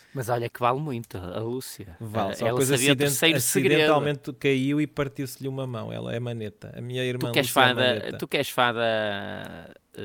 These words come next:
Speaker 1: da irmã Lúcia, qual é o terceiro segredo de
Speaker 2: O
Speaker 1: Fátima?
Speaker 2: terceiro segredo? Epá, eu
Speaker 1: Eu
Speaker 2: nunca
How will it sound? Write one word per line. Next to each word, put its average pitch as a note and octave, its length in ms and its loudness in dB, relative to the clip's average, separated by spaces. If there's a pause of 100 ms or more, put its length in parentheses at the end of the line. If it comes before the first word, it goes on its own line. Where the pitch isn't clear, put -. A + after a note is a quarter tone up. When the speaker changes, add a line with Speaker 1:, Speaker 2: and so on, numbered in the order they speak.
(120)
Speaker 1:
da F#2+ 140 -10
irmã F#2 260 -8
Lúcia, - 500 -14
qual A#3+ 200 -8
é F2 60 -6
o E2 60 -10
terceiro - 540 -16
segredo F#2 560 -16
de - 220 -20
Speaker 2:
O B2+ 100 -14
Speaker 1:
Fátima? - 120 -16
Speaker 2:
terceiro D#3 380 -4
segredo? C#3 680 -6 (1200)
Epá, - 320 -14
eu A3+ 120 -6
Speaker 1:
Eu B3 60 -4
Speaker 2:
nunca C4 60 -6